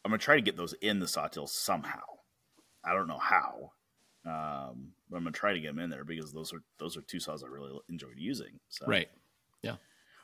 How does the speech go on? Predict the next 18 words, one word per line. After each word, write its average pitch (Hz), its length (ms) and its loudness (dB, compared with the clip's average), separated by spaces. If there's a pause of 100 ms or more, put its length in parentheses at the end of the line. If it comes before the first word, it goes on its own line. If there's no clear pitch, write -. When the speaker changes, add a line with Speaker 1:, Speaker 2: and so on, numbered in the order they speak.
(300)
Speaker 1:
And 147 100 8
then 254 140 12
you 208 40 10
got 185 220 12
this 139 240 8
weird 90 260 4
guy. 82 420 4 (1800)
This 117 180 4
is 110 200 4
the, 92 420 10 (580)
this 131 380 8
is 143 160 8
the 120 240 12
one 131 320 6
from, 107 460 8
um, 90 680 8 (640)
Dave, 104 580 8 (720)
uh, 90 340 6